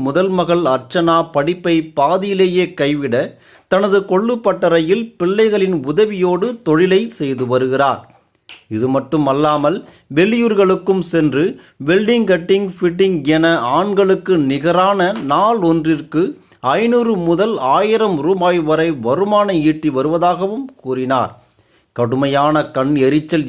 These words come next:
ஏற்பட்டாலும் தன் உடல் நலனை சிறிதும் பாராமல் ஆண்களே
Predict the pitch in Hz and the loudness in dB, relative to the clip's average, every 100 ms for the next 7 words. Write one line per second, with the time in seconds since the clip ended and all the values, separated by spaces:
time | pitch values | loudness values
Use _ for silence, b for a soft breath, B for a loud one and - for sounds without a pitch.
0 | 139 147 160 156 170 165 156 202 b b | -2 0 -2 0 0 2 0 -4 b b
1 | b - 185 196 151 185 233 220 202 196 | b -2 0 0 0 2 2 2 2 2
2 | 190 - 185 202 220 226 220 151 165 170 | 0 -2 -2 0 -2 -2 0 2 4 2
3 | 175 208 226 - 117 135 160 165 180 | 0 -2 -4 -6 -2 0 0 0 2